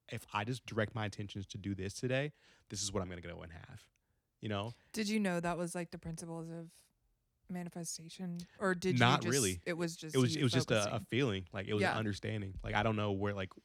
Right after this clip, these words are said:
Speaker 1: what sort of possessed me in that space, but I just knew that if I just, if I, if I kept myself directed on, like, doing a minimum of two. Somebody told me that, uh, is, this is a baseball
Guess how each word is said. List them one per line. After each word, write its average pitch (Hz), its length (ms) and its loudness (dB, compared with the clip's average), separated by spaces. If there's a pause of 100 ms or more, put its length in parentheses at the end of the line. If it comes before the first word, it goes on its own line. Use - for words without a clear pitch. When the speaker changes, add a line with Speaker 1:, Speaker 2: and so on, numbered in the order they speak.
(160)
Speaker 1:
what 101 220 -8
sort 104 160 -2
of 92 60 -6
possessed 101 300 -4
me 101 100 -6
in 98 60 -4
that 92 140 -8
space, 101 420 -6 (560)
but 104 240 0
I 98 120 2
just 104 240 -2
knew 107 300 2
that 98 220 -2 (380)
if 120 180 0
I 107 120 8
just, 113 300 -2 (720)
if - 120 -4
I, 104 160 4 (260)
if - 140 -12
I 101 100 0 (120)
kept 135 200 0
myself 120 360 2
directed 104 420 -2
on, 92 240 -2
like, 95 220 -8 (640)
doing 107 220 0
a - 20 0
minimum 104 380 -2
of - 40 -12
two. 92 280 -8 (560)
Somebody 127 360 2
told 117 260 4
me 95 320 -2 (100)
that, 95 380 -2
uh, 92 340 -2 (560)
is, 101 200 -8
this - 200 -10
is 101 60 -6
a 92 60 -4
baseball 95 600 -6